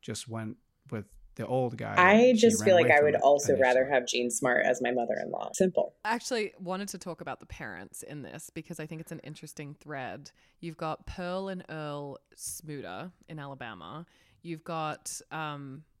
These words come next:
Speaker 3: what's her name? The, the mayor, who's, like, kind of overbearing as well. And then the, the nicest, um, mother of them all is Jean Smart. Like, she's so sweet, but it's, and she's, like,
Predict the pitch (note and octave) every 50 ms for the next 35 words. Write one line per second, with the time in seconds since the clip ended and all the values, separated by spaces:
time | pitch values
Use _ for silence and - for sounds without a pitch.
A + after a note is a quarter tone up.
0 | _ - E3 E3+ E3 - - - - - - - - G#3+ G#3+ A3 A3 A3 A3 A3
1 | G3 E3 D3+ - - D#3+ E3 D#3 C#3 A#2+ A#2+ C3 D#3 F#3+ G3 - _ _ - F3+
2 | D#3+ - D#3+ D3+ - - - - C#3+ C#3+ C#3+ D3+ D3+ D3 D#3 D3 C#3+ C#3+ C#3 C#3+
3 | C#3+ D3 D3 - D3+ B2+ F#2 G2 C3 E3+ - _ _ _ _ _ - G3+ G#3+ G#3
4 | G#3 G3+ G3 F#3+ F3+ - _ - G3 F#3+ F#3 F#3 F3 F#3 B3 D#4+ - - - F#3+
5 | E3 D3+ D#3 - - - - - - - E3 D#3+ D3+ D3+ D3+ D3+ D#3 D#3 - _
6 | _ _ _ _ _ _ - - - - - D#3 D#3 D#3 E3 D#3+ D#3+ E3+ E3 E3+
7 | E3 D#3+ E3+ F3 G3 A#3 C#4 A#3+ E3+ D3 - G3 G3 C3 F#3+ - - F#2 E2+ D#2
8 | - D3 D#3 - - - G#3+ G3 - - A3+ A3 G#3+ - - - C4+ C#4 F#3 C#3+
9 | - - - F#3 F#3+ F#3 - - - - _ _ _ - G3+ - - - B3+ C4+
10 | C#4+ C#4 - _ - A3+ G#3+ F3+ - - -